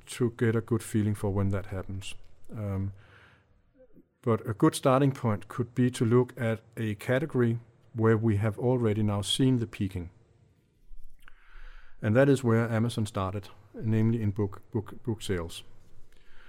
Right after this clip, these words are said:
Um, I think, uh, three years ago, um, more than fifty percent of U S books were sold online. And since then, we have actually seen small gr-, a little bit growth coming back to physical bookstores. So I would say that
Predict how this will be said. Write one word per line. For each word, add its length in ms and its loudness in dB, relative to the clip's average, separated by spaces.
Um, 500 0
I 80 -4
think, 200 2
uh, 40 0
three 340 4
years 220 6
ago, 380 4
um, 580 0
more 280 4
than 140 4
fifty 380 0
percent 540 0
of 200 -2
U 300 4
S 120 2
books 400 -2
were 80 -2
sold 320 0
online. 520 -2
And 140 0
since 280 4
then, 260 6
we 120 4
have 120 2
actually 340 -2
seen 280 2
small 400 2
gr-, 280 -4
a 60 0
little 240 2
bit 260 0
growth 380 2
coming 300 0
back 380 -4
to 120 -8
physical 420 0
bookstores. 680 -6
So 400 4
I 120 4
would 160 4
say 240 6
that 200 2